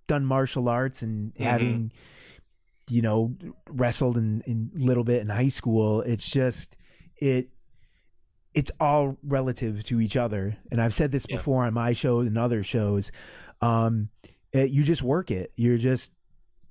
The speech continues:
Speaker 1: you're just flowing. You're just, it's almost like you're drilling 'cause for, when you're working it. But yeah, he has amazing, that pop and that snap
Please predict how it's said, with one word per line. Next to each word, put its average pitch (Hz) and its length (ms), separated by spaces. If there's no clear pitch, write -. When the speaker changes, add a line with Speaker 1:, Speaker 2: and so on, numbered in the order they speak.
Speaker 1:
you're 131 140
just 135 180
flowing. 147 480
You're 110 120
just, 110 260
it's 120 140
almost 120 260
like 117 120
you're 107 100
drilling 135 640
'cause 110 160
for, 143 100
when 139 260
you're 113 120
working 120 440
it. 110 200
But 131 260
yeah, 170 200
he 127 160
has 143 120
amazing, 143 640
that 120 280
pop 143 500
and 117 140
that 107 180
snap 135 540